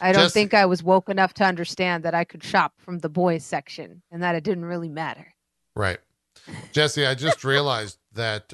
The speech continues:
Speaker 2: uh, Tommy going from Green to White Ranger was our generation's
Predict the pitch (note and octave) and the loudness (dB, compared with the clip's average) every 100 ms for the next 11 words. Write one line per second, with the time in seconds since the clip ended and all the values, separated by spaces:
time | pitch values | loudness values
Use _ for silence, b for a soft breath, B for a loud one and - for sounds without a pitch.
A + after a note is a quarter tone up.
0 | - G#2 G2 G2 G#2 _ _ _ _ _ | -10 -6 -4 -6 -10 _ _ _ _ _
1 | - - D3 D3+ C3 B2+ B2 B2+ - A#2 | -8 0 0 0 -4 -4 -6 -6 -8 -8
2 | A2+ A2+ A#2 B2+ C3 B2+ - A2+ G#2 A#2 | -8 -6 -4 -4 -4 -6 -6 -4 -2 -2
3 | - A2 G#2+ G2 G2 G#2 - - A#2+ A2+ | -2 -6 -6 -6 -6 -6 -6 -2 -2 -2
4 | A#2+ A2 G#2+ G#2 G#2 G2+ F#2+ - | -4 -2 -4 -4 -8 -8 -10 -12